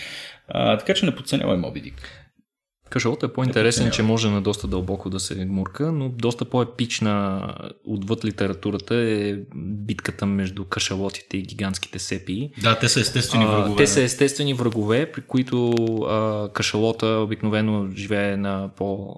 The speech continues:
Speaker 2: а, не живее на толкова дълбоко, колкото живее гигантската сепия, но редовно излиза на гости в, а, нейните царства и там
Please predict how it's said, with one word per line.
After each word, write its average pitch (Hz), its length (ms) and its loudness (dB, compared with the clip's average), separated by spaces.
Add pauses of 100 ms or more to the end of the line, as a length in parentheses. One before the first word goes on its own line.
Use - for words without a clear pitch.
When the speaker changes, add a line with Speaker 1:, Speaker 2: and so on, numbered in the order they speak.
Speaker 2:
а, - 80 -8 (300)
не 107 240 -2
живее 107 260 0
на 98 100 0
толкова 92 300 -4
дълбоко, 98 420 -4
колкото - 280 -6
живее 98 260 -6
гигантската 92 480 -10
сепия, 196 420 -4
но 156 260 -2
редовно 117 340 0
излиза 104 440 -2
на 95 100 -4
гости 98 380 -8
в, 101 120 -12 (180)
а, 95 120 -8 (640)
нейните 98 580 0
царства 165 680 -2
и 175 400 -4
там 165 340 0